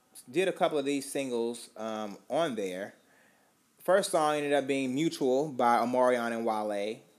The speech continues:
Um, did not like this song. I like the beat. I like Wale's verse, but it wasn't anything that I saved. Um,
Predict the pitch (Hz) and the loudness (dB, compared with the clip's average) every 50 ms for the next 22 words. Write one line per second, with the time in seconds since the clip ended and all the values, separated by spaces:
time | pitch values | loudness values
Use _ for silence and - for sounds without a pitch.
0 | _ _ - 113 120 117 117 113 113 113 110 110 110 - - _ _ - 110 107 | _ _ -8 -6 -4 -2 -2 -2 -4 -4 -6 -6 -8 -12 -16 _ _ -20 -8 -4
1 | 139 165 - 151 135 147 175 185 143 123 117 123 127 120 98 87 107 107 - - | -2 -2 0 2 4 4 4 4 4 2 2 2 2 2 0 -4 -6 -8 -6 -6
2 | 113 98 90 85 85 92 - - 110 123 147 165 165 165 147 131 127 180 226 240 | -6 -6 -6 -6 -10 -12 -6 -2 4 6 6 6 6 4 0 0 2 2 2 2
3 | 240 214 - - - - _ _ _ _ _ 120 127 135 143 135 123 135 139 143 | 0 0 -4 -10 -18 -20 _ _ _ _ _ 2 4 4 6 6 6 8 8 8
4 | 143 143 139 139 135 117 113 117 151 165 143 127 120 120 - - 110 110 120 117 | 8 8 6 4 2 0 4 6 8 8 8 8 6 4 0 -4 -2 0 2 2
5 | 113 131 151 147 139 135 127 123 120 120 117 - 123 113 107 101 98 95 98 - | 4 4 4 6 6 6 4 2 0 0 -2 -4 -4 -4 -2 -2 -2 -2 -4 -4
6 | - 104 101 101 98 95 95 92 - - - - - - - - - - - 107 | -4 -4 -2 -2 -2 -4 -6 -8 -12 -16 -20 -20 -20 -20 -20 -20 -14 -6 -2 0
7 | 113 113 107 107 104 104 101 101 95 | 0 2 2 0 0 -2 -2 -6 -8